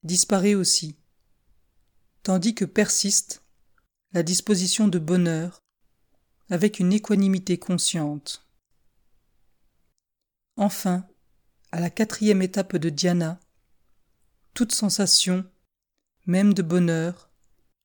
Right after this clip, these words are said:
ou de malheur, de joie ou de peine, disparaît. Seule l'équanimité et la pure attention demeurent.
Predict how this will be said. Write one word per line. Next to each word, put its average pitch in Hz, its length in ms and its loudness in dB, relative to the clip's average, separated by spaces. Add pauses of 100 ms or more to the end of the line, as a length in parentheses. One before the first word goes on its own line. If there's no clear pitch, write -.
ou 175 40 -2
de 170 120 0
malheur, 175 640 2 (800)
de 180 200 0
joie 165 440 -2 (720)
ou 185 60 -4
de 175 120 0
peine, 170 560 -4 (800)
disparaît. 160 680 -4 (1400)
Seule 220 400 2
l'équanimité 190 1040 0 (440)
et 190 80 0
la 170 120 2
pure 196 320 -2
attention 185 640 -2
demeurent. 160 680 -4